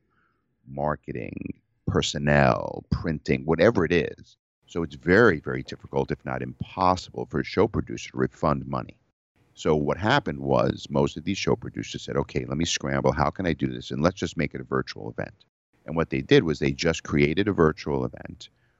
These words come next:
which for a lot of people just meant a website, and threw it up there with very little preparation for the vendor,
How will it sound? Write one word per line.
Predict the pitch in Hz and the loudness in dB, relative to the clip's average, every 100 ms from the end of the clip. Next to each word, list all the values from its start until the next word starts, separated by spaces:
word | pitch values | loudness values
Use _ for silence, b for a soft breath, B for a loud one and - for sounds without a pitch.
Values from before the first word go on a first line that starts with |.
| _ - | _ -10
which | 73 - - | -10 -10 -16
for | - | -6
a | 71 | -2
lot | 67 73 90 | 2 2 2
of | 82 | -2
people | - 71 67 65 62 _ | -8 -6 -6 -6 -10 _
just | - 82 - 69 | -4 -4 -4 -2
meant | 65 65 - - | -2 -2 -6 -6
a | 67 64 60 - | -4 -4 -8 -2
website, | 71 71 - - - - _ _ _ _ _ _ _ _ _ _ 82 | 2 2 -2 -12 -8 -10 _ _ _ _ _ _ _ _ _ _ -4
and | 78 76 71 - _ _ _ _ - | -2 0 -4 -12 _ _ _ _ -14
threw | - 73 | 0 4
it | 110 | 6
up | - | 4
there | 107 76 _ _ - | 0 -6 _ _ -8
with | 80 78 - | -6 -6 -8
very | 76 78 92 127 | -10 0 2 4
little | 92 82 | 4 2
preparation | - 82 - 71 65 - 73 | 0 -8 -4 -6 -6 -12 -14
for | 80 | -12
the | 71 76 | -2 0
vendor, | 73 90 123 156 65 - | 2 0 0 4 2 2